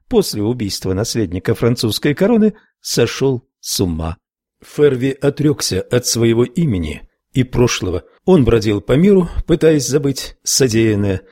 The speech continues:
много пил, а в конце жизни, не найдя покоя, умер. Был похоронен как безымянный в общей могиле для бездомных, а после никчемной земной жизни попал в Нижний мир,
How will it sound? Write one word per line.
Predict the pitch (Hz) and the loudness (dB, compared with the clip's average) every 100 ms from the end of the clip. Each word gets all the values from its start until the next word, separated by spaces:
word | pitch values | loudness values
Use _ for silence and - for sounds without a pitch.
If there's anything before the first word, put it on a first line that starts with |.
| _ - | _ -4
много | 226 175 101 | 2 2 0
пил, | - _ 151 175 165 - - | -6 _ -2 -2 -4 -12 -8
а | 117 104 95 | -2 -2 -2
в | |
конце | - 107 104 107 | -2 -2 0 0
жизни, | 117 147 80 - _ _ _ _ | 0 0 -2 -10 _ _ _ _
не | - 123 | 0 2
найдя | 117 110 95 | 2 2 0
покоя, | 87 95 - 170 - - _ _ - | -2 -4 -2 -2 -2 -8 _ _ -4
умер. | 156 73 69 - _ _ _ - | -2 -2 -10 -20 _ _ _ -6
Был | 135 214 | 2 2
похоронен | - 208 185 185 180 170 | 4 2 4 4 4 2
как | 160 143 | 0 0
безымянный | 123 113 120 104 98 95 95 - _ | 0 0 0 0 0 -2 -4 -6 _
в | 170 | 0
общей | 196 - 156 | 0 2 0
могиле | 143 113 90 95 | 2 0 -2 -2
для | 98 95 92 | 0 0 -2
бездомных, | - 143 139 104 85 82 82 - - - | -2 0 0 0 -2 -2 -6 -10 -20 -6
а | 135 | -2
после | 127 165 - 147 139 - _ | -2 -2 -2 0 0 -2 _
никчемной | - 139 147 - 160 143 143 | -2 0 0 0 0 2 2
земной | 131 143 151 | 2 2 2
жизни | 160 208 - 90 - _ _ | 2 0 -2 -6 -8 _ _
попал | 170 - 202 185 - | -2 2 2 0 -2
в | 123 | 0
Нижний | 143 151 131 139 127 - | 2 2 0 0 -2 0
мир, | 110 110 101 | 2 2 0